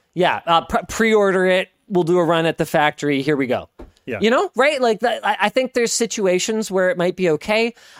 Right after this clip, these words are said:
Speaker 1: I think that once we, once we're farther down a path where we've got this, this consistency in our, in our delivery, and maybe when the world's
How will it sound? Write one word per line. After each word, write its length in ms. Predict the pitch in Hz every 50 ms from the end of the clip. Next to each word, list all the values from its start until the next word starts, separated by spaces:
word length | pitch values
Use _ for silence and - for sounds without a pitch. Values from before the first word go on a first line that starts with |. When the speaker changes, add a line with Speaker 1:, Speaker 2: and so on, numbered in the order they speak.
| -
Speaker 1:
I 160 | - 170 190
think 300 | 180 - 208 196 185 _
that 360 | - 202 185 185 190 190 - 196
once 420 | 180 147 180 196 202 - - -
we, 300 | 226 220 220 220 208 208
once 360 | 208 185 175 185 214 - - -
we're 260 | 233 220 214 202 -
farther 480 | - - - 202 180 196 208 196 226
down 280 | 196 175 190 185 185 180
a 40 | 175
path 440 | - - 185 170 180 220 240 - -
where 200 | 156 160 170 160
we've 200 | 160 170 170 147
got 280 | - 160 151 160 - -
this, 280 | 175 165 143 - - _ _ _ _ _ _ _ _ _ _ - 220 180 _ _ _
this 340 | 190 - 185 156 196 185 185
consistency 1200 | - - - 220 175 165 - - - - - 214 220 - - 226 220 208 - - - 208 220 220 220
in 200 | - - 175 175
our, 320 | 175 170 170 175 175 175 180
in 180 | - 180 165 170
our 120 | 165 165
delivery, 680 | 156 160 156 170 190 175 185 190 196 202 202 202 190 -
and 320 | 175 160 151 151 151 151 - - - - -
maybe 200 | 180 208 202 233
when 200 | 226 240 226 208
the 60 | 190
world's 400 | 151 135 156 202 240 254 233 -